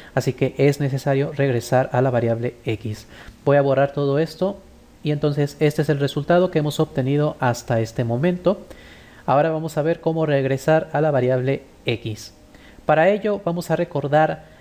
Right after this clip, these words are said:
el, el cambio de variable con el que empezamos, que es este de aquí.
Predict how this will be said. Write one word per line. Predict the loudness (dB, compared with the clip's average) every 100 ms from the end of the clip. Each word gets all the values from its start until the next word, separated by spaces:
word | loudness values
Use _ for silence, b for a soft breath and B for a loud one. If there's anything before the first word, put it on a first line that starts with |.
| B -8
el, | -2 -2 2
el | 4 4 4
cambio | 0 2
de | 0
variable | 0 0 -2
con | -4 -6
el | -4
que | -6
empezamos, | -4 -4 0 -2 -2 -6 -8
que | -4 -2 0
es | -2 -10 b b b -2
este | -2 0
de | -2
aquí. | 0 -2 -2